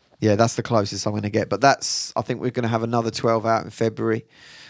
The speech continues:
which will have the track with Icicle that we've literally just finished on. Yeah, have a, like, a big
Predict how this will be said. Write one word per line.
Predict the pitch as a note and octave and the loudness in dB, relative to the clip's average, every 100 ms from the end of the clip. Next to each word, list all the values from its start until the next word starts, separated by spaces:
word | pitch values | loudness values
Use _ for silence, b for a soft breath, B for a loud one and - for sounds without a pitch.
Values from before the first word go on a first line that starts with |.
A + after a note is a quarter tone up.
| B | B
which | - A2+ | -8 -4
will | |
have | G#2+ A2 | -4 -4
the | |
track | G2 G#2+ - | -2 -2 -2
with | G2+ | 0
Icicle | G#2+ G#2+ - - G#2+ | 2 2 -2 -4 -4
that | G#2 | -2
we've | - G2+ - | -6 -8 -8
literally | G#2 - - | -6 -4 -6
just | G#2 G2+ - | -4 -4 -2
finished | A2 G#2+ - A2 | -2 -2 -4 -4
on. | A2 A2 B B B B B | -4 -6 B B B B B
Yeah, | G#2+ G#2 | -2 0
have | A2 G2 | 0 -2
a, | G2+ G#2+ | -2 -4
like, | A#2 - | -8 -8
a | G2+ | -8
big | G#2+ G2+ | -6 -8